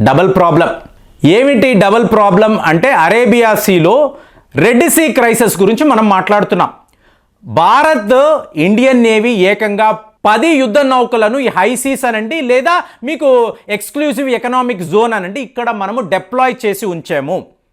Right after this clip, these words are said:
ఏకంగా పది యుద్ధ నౌకలండి, మామూలుగా కాదు. ఇందులో ఐఎన్ఎస్ విశాఖపట్నం ఉంది, ఐఎన్ఎస్ సుమిత్ర ఉంది, ఇంకా ఇలాగే ఐఎన్ఎస్ చెన్నై ఉంది,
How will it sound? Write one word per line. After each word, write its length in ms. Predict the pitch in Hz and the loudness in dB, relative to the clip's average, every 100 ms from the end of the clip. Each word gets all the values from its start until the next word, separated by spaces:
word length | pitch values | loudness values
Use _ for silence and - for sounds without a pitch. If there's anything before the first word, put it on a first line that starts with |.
| - | -12
ఏకంగా 340 | 151 202 214 262 | -8 -6 -4 -4
పది 460 | - 220 214 226 | -4 -2 -2 0
యుద్ధ 300 | 330 285 220 | -2 0 0
నౌకలండి, 640 | 294 269 269 262 202 104 - _ - | 0 0 0 -2 -4 -6 -20 _ -8
మామూలుగా 380 | 170 214 220 233 | -6 -2 -2 0
కాదు. 340 | 208 202 151 _ _ _ - | 0 -2 -6 _ _ _ -12
ఇందులో 280 | 175 208 202 | -6 -2 0
ఐఎన్ఎస్ 560 | 175 202 233 240 233 | 0 -2 -4 -4 -4
విశాఖపట్నం 880 | 202 180 247 226 233 233 220 214 214 | -6 -4 -2 -2 -4 -6 -8 -8 -10
ఉంది, 420 | 208 220 330 285 _ _ _ - | -10 -10 -12 -14 _ _ _ -8
ఐఎన్ఎస్ 600 | 135 175 196 269 262 247 | -6 -4 0 0 0 -6
సుమిత్ర 640 | 220 233 220 247 262 262 247 | -6 -4 -2 -2 0 0 0
ఉంది, 400 | 220 247 370 - _ _ | -2 -6 -8 -10 _ _
ఇంకా 340 | 185 302 381 349 | -6 -2 0 0
ఇలాగే 320 | 262 269 262 | 0 -2 -2
ఐఎన్ఎస్ 580 | 185 185 269 269 - - | -2 -2 -4 -4 -10 -8
చెన్నై 280 | 185 220 285 | -6 -4 -4
ఉంది, 360 | 262 233 339 | -4 -8 -10